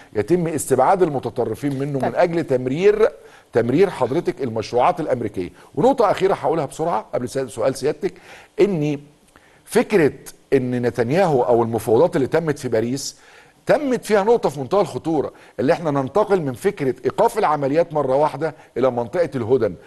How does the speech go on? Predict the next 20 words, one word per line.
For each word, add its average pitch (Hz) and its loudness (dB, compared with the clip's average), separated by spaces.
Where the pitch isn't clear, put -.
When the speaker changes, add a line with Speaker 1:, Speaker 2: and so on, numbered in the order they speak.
Speaker 1:
منطقة 139 0
الهدن 185 2
هي 139 2
عملية 131 0
تعويم 170 2
للحكومة 151 0
الإسرائيلية 135 0
من 147 -2
السقوط، - -2
Speaker 2:
مم. 220 -4
Speaker 1:
لأن 170 2
لو 143 6
قال: 202 4
"أنا 202 2
وقفت 175 2
الحرب"، 143 -2
هينسحب 120 -8
بن 110 -10
غفير 117 -8
وسموتريتش 110 -8